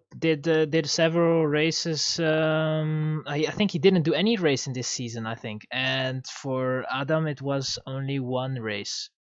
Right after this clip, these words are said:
So, you know, it's not really the, um,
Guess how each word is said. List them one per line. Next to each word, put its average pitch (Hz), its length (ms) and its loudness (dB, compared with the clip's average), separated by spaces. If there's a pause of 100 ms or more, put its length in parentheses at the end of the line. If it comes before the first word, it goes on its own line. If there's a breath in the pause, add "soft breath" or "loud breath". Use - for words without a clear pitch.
(160)
So, 120 560 -4
you 110 240 -12
know, 90 240 -6
it's - 320 -10
not 139 260 -2
really 135 440 0
the, 120 420 -2 (420)
um, 113 540 -6